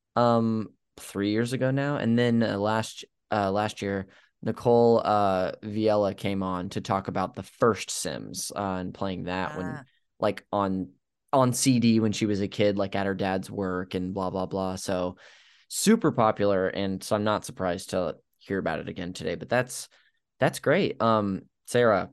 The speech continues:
Speaker 1: thank you so much for sharing about just your general history with games,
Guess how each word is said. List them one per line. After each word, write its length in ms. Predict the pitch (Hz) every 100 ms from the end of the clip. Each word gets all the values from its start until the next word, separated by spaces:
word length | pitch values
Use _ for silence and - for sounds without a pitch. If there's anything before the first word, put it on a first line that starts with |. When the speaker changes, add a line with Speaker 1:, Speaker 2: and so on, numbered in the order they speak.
| _
Speaker 1:
thank 300 | 110 131 -
you 60 |
so 160 | 151 139
much 160 | 131 123
for 120 | 110
sharing 380 | - 107 107 107
about 320 | 101 98 -
just 240 | 113 104
your 120 | 107 92
general 580 | - 98 95 113 110
history 400 | 107 104 - 110
with 160 | 104 101
games, 480 | 104 98 98 98